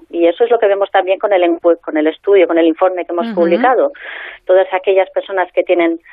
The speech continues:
Speaker 1: eh, que refieren ma-, mayor soledad son aquellas personas que, eh, pues la viven, la afrontan de una manera más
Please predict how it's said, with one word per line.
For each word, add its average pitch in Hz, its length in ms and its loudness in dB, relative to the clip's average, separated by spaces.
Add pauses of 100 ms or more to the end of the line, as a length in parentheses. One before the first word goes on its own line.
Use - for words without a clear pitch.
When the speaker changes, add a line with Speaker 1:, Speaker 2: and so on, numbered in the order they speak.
(260)
Speaker 1:
eh, 156 240 -2
que 180 80 -2
refieren 180 500 -2
ma-, 190 300 -2
mayor 175 380 0 (140)
soledad 170 460 0 (180)
son 185 140 -4
aquellas 175 380 0
personas 180 500 -2 (160)
que, 180 280 4 (460)
eh, 151 640 0 (160)
pues 147 200 -4
la 117 160 0
viven, 180 420 2
la 139 140 0
afrontan 180 580 -2
de 160 100 -2
una 156 200 -2
manera 165 640 2
más 156 200 -8